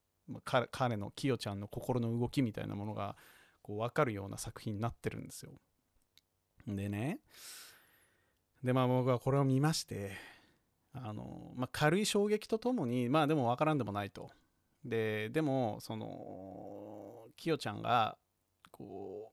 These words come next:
う、二十代もいかないような、こう、女の子に、こう、ほぼ全財産を投資していく様子っていうのを、こう、淡々と見て、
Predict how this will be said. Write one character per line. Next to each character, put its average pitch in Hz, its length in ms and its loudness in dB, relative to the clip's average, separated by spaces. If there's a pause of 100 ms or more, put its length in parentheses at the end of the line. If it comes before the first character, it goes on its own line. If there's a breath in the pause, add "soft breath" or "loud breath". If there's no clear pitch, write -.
(140)
う、 123 40 -6
二 120 120 -2
十 123 160 0
代 110 160 0
も 107 120 -6
い 110 100 -8
か 131 140 -2
な 147 120 0
い 151 60 2
よ 156 160 2
う - 20 0
な、 113 380 -2
こ 117 240 -8
う、 - 20 -4
女 113 220 -2
の 110 80 -2
子 - 120 -12
に、 110 320 -4 (380)
こ - 500 -12
う、 - 20 -18
ほ 156 120 4
ぼ 131 100 0
全 139 220 2
財 127 160 4
産 131 320 8
を 110 60 -8
投 135 240 0
資 135 140 0
し - 80 -2
て 147 100 2
い 131 80 0
く 135 100 -2
様 127 180 4
子 135 140 -4
っ - 20 -2
て - 120 0
い 139 40 4
う - 20 2
の 107 80 -2
を、 - 20 -8
こ 123 100 -2
う、 - 20 0
淡 127 260 -2
々 135 160 0
と 139 80 0
見 139 140 0
て、 104 360 0